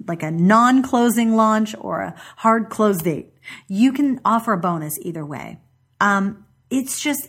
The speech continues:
easier to say, "Hey, this bonus is going away," because for that clo-, the real close date, because there's an actual time when the product is no longer gonna be available. So scarcity works a lot better in those cases.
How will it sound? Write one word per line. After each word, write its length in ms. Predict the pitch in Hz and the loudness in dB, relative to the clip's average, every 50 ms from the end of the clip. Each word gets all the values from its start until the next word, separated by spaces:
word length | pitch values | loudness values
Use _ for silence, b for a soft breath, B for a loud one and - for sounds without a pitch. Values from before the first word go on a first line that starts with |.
| _ | _
easier 600 | _ 233 240 254 254 226 240 240 214 202 190 185 | _ 0 2 2 2 4 4 2 2 2 0 -2
to 240 | 175 180 - - 220 | -4 -6 -4 -2 -2
say, 320 | 175 - - 220 208 196 190 | 0 2 2 2 2 2 0
"Hey, 240 | 170 202 214 202 | 0 0 0 0
this 200 | 185 190 185 190 | 2 0 -2 -2
bonus 380 | - - 196 196 202 202 190 196 | 2 2 2 4 4 2 0 0
is 120 | 185 165 | -2 -4
going 280 | 165 - 185 180 170 170 | -2 0 0 0 2 2
away," 600 | 170 170 165 196 185 175 165 156 170 170 170 175 B B B B B B B | 0 2 2 2 2 2 0 -2 -4 -6 -8 -10 B B B B B B B
because 460 | - 220 - - 220 208 196 202 202 - - - _ _ _ - - | -4 -4 0 2 2 2 2 0 -2 -4 -10 -18 _ _ _ -6 -2
for 380 | 220 208 196 185 180 - - - | 2 2 2 2 0 -2 -8 -12
that 260 | - 175 170 151 - - | -6 -4 -4 -4 -4 -8
clo-, 380 | - - 233 226 214 220 220 214 | -8 -4 0 2 2 2 2 0
the 220 | 214 180 185 180 | -2 -4 -4 -4
real 360 | 175 190 208 214 214 208 202 196 | 0 2 4 4 6 4 4 0
close 440 | 202 - 208 196 202 196 202 170 | 0 0 0 2 2 2 0 0
date, 320 | 151 160 139 139 - - b b b b b b b b _ - | -4 -4 -4 -6 -8 -10 b b b b b b b b _ -6
because 300 | 202 233 - 277 277 233 | -4 -2 -2 -2 -2 0
there's 200 | 240 269 254 240 | 0 0 2 2
an 120 | 262 254 - - | 0 0 0 0
actual 480 | 226 240 240 240 - - - 233 220 | 2 2 2 0 -6 -8 -6 -6 -6
time 480 | 220 - - - 220 208 208 214 214 208 | -6 -6 -2 0 2 2 2 2 0 0
when 240 | 202 196 190 185 180 | 0 0 -2 -2 -4
the 80 | 185 | -4
product 440 | 180 - - 208 196 190 196 190 190 | -6 -4 -2 0 0 0 -2 -4 -4
is 140 | 190 - - | -6 -4 0
no 160 | 185 180 180 | 0 2 2
longer 300 | 175 170 165 165 160 160 | 0 0 -2 -4 -6 -6
gonna 160 | 147 160 160 | -6 -6 -6
be 120 | 151 160 151 | -4 -4 -6
available. 520 | 139 156 151 143 139 135 - 57 58 - | -4 -6 -6 -8 -8 -10 -12 -14 -12 -12
So 340 | - - 214 196 190 185 185 B B B B B | -6 -2 0 0 0 0 -2 B B B B B
scarcity 500 | - - - - 277 277 262 277 277 277 | -10 -8 -2 -2 0 0 0 0 2 2
works 260 | 247 214 208 190 196 - | 2 2 0 -2 -2 -4
a 40 | 196 | -4
lot 340 | 180 175 - - - 175 170 | -2 -2 -2 -2 -4 0 2
better 480 | 226 247 233 214 185 175 175 170 - - | 2 2 4 2 0 0 -2 -6 -8 -4
in 160 | 196 190 190 | -2 0 0
those 240 | 190 185 196 190 190 | 2 0 0 -2 -4
cases. 540 | - - 170 - 156 - - - - - | -8 -8 -8 -8 -8 -10 -10 -12 -16 -16